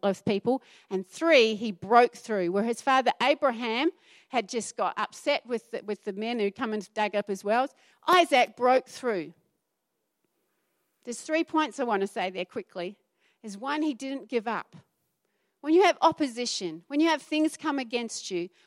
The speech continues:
when you know that you're blessed, keep going. Don't give up because you will break through. Amen?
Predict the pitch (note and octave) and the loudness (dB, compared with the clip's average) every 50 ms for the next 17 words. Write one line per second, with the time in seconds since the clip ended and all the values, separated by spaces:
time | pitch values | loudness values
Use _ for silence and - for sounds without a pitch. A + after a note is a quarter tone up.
0 | _ - G3+ G#3+ A#3 C#4+ E4 F4+ F4+ F4+ F#4 F4 E4+ C#4+ C4+ B3+ - A3 B3 C#4+ | _ -12 -10 -4 2 4 6 6 8 8 8 6 6 4 2 0 0 0 2 4
1 | D#4 - - B3+ B3+ A#3 F#3 D3+ F#3 - - - - - - _ _ _ _ _ | 4 4 2 0 0 0 0 0 -4 -12 -18 -18 -18 -18 -20 _ _ _ _ _
2 | _ _ _ _ _ _ _ _ _ _ _ _ _ _ - - - E4+ E4+ D4+ | _ _ _ _ _ _ _ _ _ _ _ _ _ _ -12 -4 0 0 0 0
3 | - - C4 _ _ _ _ - D4+ D4+ C#4+ C4+ A3 G#3+ F3 C3+ C3 C3+ _ _ | 0 -6 -20 _ _ _ _ 2 4 6 6 6 6 4 -2 -4 -10 -18 _ _
4 | _ _ _ _ _ _ _ _ _ _ _ _ _ _ _ _ _ _ - - | _ _ _ _ _ _ _ _ _ _ _ _ _ _ _ _ _ _ 4 6
5 | D#4+ E4 E4 F4+ F4+ F4 - - - - _ _ - D#4+ D#4+ D4+ B3+ _ - D4 | 8 8 8 8 6 4 0 -4 -14 -14 _ _ -2 0 0 0 -2 _ -2 0
6 | C#4 A#3 - - _ - B3+ B3 - - C#4 C4 B3 B3 G#3 - _ - G#3 A#3+ | 2 2 0 -2 _ -4 -4 -4 -4 -4 -6 -4 -4 -4 -6 -10 _ -16 -10 -6
7 | C#4+ D4+ D4+ D4 B3 A3 B3+ C4 C4+ C4+ C4+ A#3+ G3+ G#3+ A#3+ A#3 A#3 B3 A#3+ - | -4 -2 -2 -2 -4 -4 -6 -4 -4 -4 -4 -6 -6 -6 -2 -2 -2 -2 -2 -6
8 | - - - - G#3+ G3+ E3 D3 - _ _ _ _ _ _ _ _ _ _ _ | -12 -20 -14 -10 -8 -8 -8 -10 -14 _ _ _ _ _ _ _ _ _ _ _
9 | _ _ _ _ _ - B3+ C4 C#4 D#4 E4+ F#4+ | _ _ _ _ _ -10 -6 -2 2 4 6 4